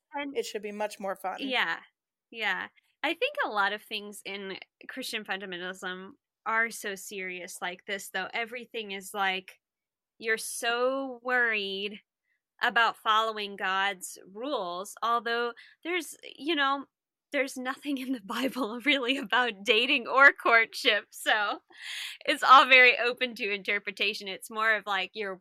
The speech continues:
Speaker 1: following rules that other people have set that they're telling you are God's rules. But anyway, the other thing she says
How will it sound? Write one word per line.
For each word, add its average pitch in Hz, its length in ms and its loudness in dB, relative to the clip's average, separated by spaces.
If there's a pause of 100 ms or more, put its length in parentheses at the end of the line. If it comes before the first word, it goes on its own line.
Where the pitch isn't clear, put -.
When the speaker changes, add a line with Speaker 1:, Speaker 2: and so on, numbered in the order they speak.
Speaker 1:
following 190 600 -2 (100)
rules 190 580 -10
that 180 240 -4
other 208 200 -6
people 196 340 -14
have 175 180 -4
set - 360 -8
that 196 140 -12
they're 180 200 -6
telling 190 500 -2
you 175 260 -6
are 180 200 -4
God's 190 380 -10
rules. - 440 -18 (760)
But 262 320 4 (640)
anyway, 233 480 0 (300)
the 269 160 -8 (100)
other 392 360 2 (120)
thing 208 500 -4 (840)
she 247 240 -6
says 196 520 0